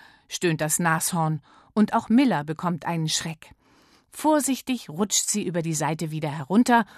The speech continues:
und hilft auch dem Nashorn vom Tisch. Gemeinsam begutachten sie die verbogene Platte. "Oh je", jammert Miller,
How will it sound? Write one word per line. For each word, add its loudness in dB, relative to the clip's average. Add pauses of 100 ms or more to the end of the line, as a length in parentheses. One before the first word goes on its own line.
(120)
und 4
hilft 0
auch -4
dem 0
Nashorn 0
vom -2
Tisch. -6 (480)
Gemeinsam 2 (180)
begutachten -2
sie -4
die -4
verbogene -2
Platte. -10 (600)
"Oh 4
je", 4 (220)
jammert 0
Miller, 2